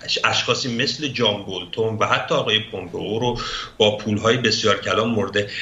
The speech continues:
هدف قرار بده، چون به صورت مستمر چنین تلاش‌هایی قضیهٔ برجام رو مورد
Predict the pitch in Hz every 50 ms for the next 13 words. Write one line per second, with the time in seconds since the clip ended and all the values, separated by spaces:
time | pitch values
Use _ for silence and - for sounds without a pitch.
0 | - - - - - 110 113 110 131 131 135 135 - - 95 92 92 90 90 92
1 | 90 92 - - 147 156 139 117 127 123 - - - 120 117 135 156 160 - -
2 | 160 123 120 120 113 107 - - - 120 113 110 113 127 143 156 - - - -
3 | - 123 107 107 107 101 98 - - 104 101 101 98 98 98 - - 117 120 127
4 | 135 139 135 - - - - - - 117 110 107 107 - 104 104 104 104 101 101
5 | 101 101 101 98 101 - 110 113 123 127 131 123 135 131 123 110 107 107 104 98
6 | 101 101 101